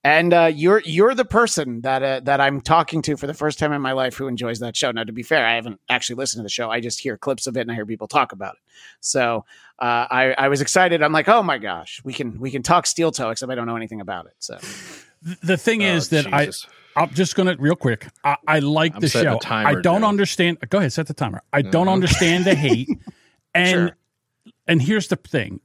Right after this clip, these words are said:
Speaker 2: If I'm your friend, I'm a ride or die. I will defend you to the ends. Now, I'm not a friend of Aaron's. I don't know him. I, I haven't even talked to him except in chat.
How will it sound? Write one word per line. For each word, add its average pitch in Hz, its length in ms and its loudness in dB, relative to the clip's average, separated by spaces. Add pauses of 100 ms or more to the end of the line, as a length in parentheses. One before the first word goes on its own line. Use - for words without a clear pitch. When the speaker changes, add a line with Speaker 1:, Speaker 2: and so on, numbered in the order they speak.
Speaker 2:
If 151 180 0
I'm 202 240 2
your 214 140 2
friend, 185 560 0 (460)
I'm 151 160 4
a 135 60 4
ride 127 380 2
or 127 80 0
die. 98 460 -4 (400)
I 147 140 4
will 139 180 2
defend 156 540 0
you 151 320 4
to - 200 -2
the 143 120 2
ends. 113 180 0
Now, 139 300 0 (580)
I'm 196 140 4
not 156 120 4
a 123 40 2
friend 175 320 2
of 110 160 0
Aaron's. 120 340 -2
I 123 80 2
don't 127 220 0
know 123 240 0
him. 131 100 2
I, 120 140 -2 (300)
I 127 100 2
haven't 147 220 4
even 117 120 0
talked 143 280 2
to 139 60 2
him 113 60 0
except 110 300 -4
in 101 80 -2
chat. 127 400 0